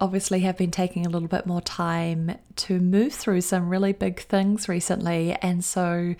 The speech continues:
yeah, I just wanna thank you for that. And I hope that you take something from this episode. I don't know what it might be for you, but I would love to know after the show. So definitely send me a D M on Instagram and have a little chat with me about it. I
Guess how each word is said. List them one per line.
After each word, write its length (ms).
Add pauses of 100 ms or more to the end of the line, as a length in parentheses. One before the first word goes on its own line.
(360)
yeah, 180
I 100
just 260
wanna 280
thank 300
you 80
for 160
that. 260
And 380 (100)
I 140
hope 500 (140)
that 580 (580)
you 800
take 320
something 480
from 540
this 260
episode. 680
I 80
don't 180
know 160
what 220
it 100
might 280
be 180
for 160
you, 420
but 100
I 120
would 160
love 300
to 120
know 420
after 300
the 140
show. 360
So 320 (360)
definitely 340
send 220
me 100
a 60
D 240
M 180
on 260
Instagram 680
and 280
have 200
a 20
little 160
chat 240
with 180
me 120
about 240
it. 160
I 340